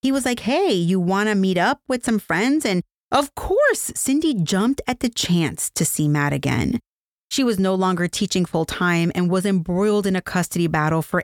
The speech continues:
Amy and Nathan with Angela's mother. She was also finding out that raising three kids on her own wasn't a walk in the park. Am I right? I mean, I have three kids and that ain't easy.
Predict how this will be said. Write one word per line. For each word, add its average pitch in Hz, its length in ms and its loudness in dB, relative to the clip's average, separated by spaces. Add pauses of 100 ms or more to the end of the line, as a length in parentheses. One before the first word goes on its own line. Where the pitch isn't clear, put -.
Amy 170 340 2
and 156 200 2
Nathan 156 440 0
with 147 220 -2
Angela's 151 500 0
mother. 135 460 0 (580)
She 269 200 0
was 226 160 0
also 202 320 0
finding 170 360 2
out 160 200 0
that 175 80 0
raising 170 340 0
three 202 200 0
kids 185 280 -2
on 202 80 0
her 190 160 0
own 190 400 0
wasn't 160 300 0
a 185 40 0
walk 147 300 0
in 175 80 0
the 156 100 0
park. 156 440 -2 (600)
Am 202 220 2
I 143 100 0
right? 214 440 0
I 185 60 0
mean, 165 180 2
I 170 100 0
have 254 180 0
three 262 140 -4
kids 285 340 -2
and 156 300 -2
that 220 300 -2
ain't 190 320 0
easy. 160 460 0